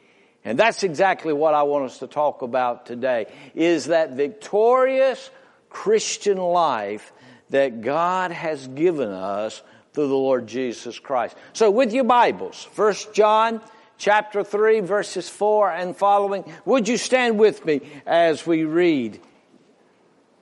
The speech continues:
these very verses of Scripture? Now, if you're not careful, you're gonna misunderstand some of these verses of Scripture, especially the way the King James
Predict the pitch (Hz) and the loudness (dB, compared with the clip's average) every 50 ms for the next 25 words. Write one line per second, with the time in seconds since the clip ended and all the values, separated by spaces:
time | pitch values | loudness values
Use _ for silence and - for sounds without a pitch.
0 | _ - 107 123 127 120 - - 113 131 139 143 143 143 139 127 117 131 131 120 | _ -10 -6 -4 -4 -4 -6 -8 -6 -4 -2 0 0 0 0 -2 -2 -2 -2 -2
1 | - - - 123 107 120 113 98 - - - - 113 107 - - - - 104 98 | -4 -6 -10 -10 -8 -8 -10 -10 -12 -14 -8 -8 -8 -8 -8 -12 -18 -18 -18 -18
2 | 95 - _ _ - - _ _ _ _ _ _ _ _ _ _ _ _ _ _ | -20 -20 _ _ -20 -20 _ _ _ _ _ _ _ _ _ _ _ _ _ _
3 | _ _ _ _ _ _ _ _ _ _ _ _ _ _ _ _ _ _ _ - | _ _ _ _ _ _ _ _ _ _ _ _ _ _ _ _ _ _ _ -20
4 | _ _ _ _ _ - 175 175 170 160 156 151 - - 170 170 - 196 208 208 | _ _ _ _ _ -2 0 0 2 0 -2 -4 -6 -8 -8 -6 -2 -2 -2 -2
5 | 233 262 277 262 254 - 254 262 262 226 180 - - 143 147 156 151 160 156 147 | 0 -2 -4 -6 -6 -4 -2 -2 0 -2 -4 -4 -4 -4 -2 -2 -2 -2 -2 0
6 | 180 185 185 180 185 202 202 - - - - 185 196 202 190 170 180 160 - - | -2 -2 -2 -2 -2 -4 -4 -4 -6 -12 -10 -6 -6 -6 -4 -6 -8 -8 -8 -12
7 | - - 214 214 220 208 185 151 135 127 123 - 170 165 156 151 139 151 151 147 | -10 -6 -4 -2 -2 -2 -2 -2 -4 -4 -4 -6 -6 -4 -4 -4 -4 -4 -4 -4
8 | 120 127 147 147 135 131 - 135 120 - 127 117 - - - - 202 185 - - | -4 -6 -6 -6 -6 -6 -8 -12 -12 -10 -12 -16 -16 -14 -10 -6 -6 -6 -6 -8
9 | - 123 92 - - - - - - - _ _ - - - - 214 226 226 - | -10 -10 -10 -10 -14 -20 -20 -20 -20 -20 _ _ -20 -14 -4 -2 -2 -2 -2 -2
10 | - - 208 196 165 175 170 175 180 180 175 156 165 165 - - 202 196 185 180 | -2 0 0 2 2 2 0 2 2 2 2 0 -2 -6 -4 -4 -4 -2 -2 -2
11 | 175 151 139 147 170 190 185 180 165 147 135 135 131 135 143 143 135 127 - - | -4 -4 -4 -2 -2 -2 -2 -2 -2 -2 -2 -2 -2 -2 -4 -4 -6 -8 -12 -18